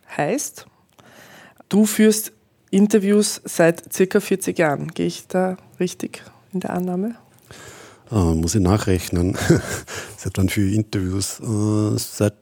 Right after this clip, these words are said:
Speaker 2: ja, Anfang der achtziger Jahre. Relativ planlos. Angefangen in Ungarn mit meinem Freund Michael John. Also seither. Das
Speaker 1: Mhm.
Speaker 2: stimmt schon. <laughs>
Speaker 1: Vor zwanzig Jahren circa hast du begonnen, der österreichischen Mediathek einen großen Teil deiner analog aufgenommenen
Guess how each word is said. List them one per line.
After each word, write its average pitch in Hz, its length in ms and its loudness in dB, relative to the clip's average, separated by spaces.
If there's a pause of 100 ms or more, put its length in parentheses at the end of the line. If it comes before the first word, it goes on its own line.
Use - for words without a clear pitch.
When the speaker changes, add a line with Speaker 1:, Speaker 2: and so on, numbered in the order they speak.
(260)
Speaker 2:
ja, 117 160 -4
Anfang 113 320 0
der 101 120 -2
achtziger 107 360 -2
Jahre. 98 380 -2 (1300)
Relativ 98 760 -4 (380)
planlos. 101 720 2 (520)
Angefangen 95 460 0
in 98 120 0
Ungarn 101 580 2 (640)
mit - 160 -6
meinem 98 140 4
Freund 95 360 0
Michael 98 400 0
John. 92 300 -2
Also 101 180 0
seither. 90 540 -2 (1000)
Das 104 120 -8
Speaker 1:
Mhm. 190 40 -2
Speaker 2:
stimmt 101 200 -6
schon. - 140 -8 (640)
<laughs> - 680 -20
Speaker 1:
Vor 180 140 -2
zwanzig 180 400 0
Jahren 180 340 2
circa 196 320 2
hast 190 180 2
du 196 60 -8
begonnen, 185 460 2
der 185 120 0
österreichischen 185 360 -2
Mediathek 180 480 0
einen 180 200 0
großen 170 380 0
Teil 165 360 2
deiner 170 440 0
analog 170 440 2
aufgenommenen 170 680 0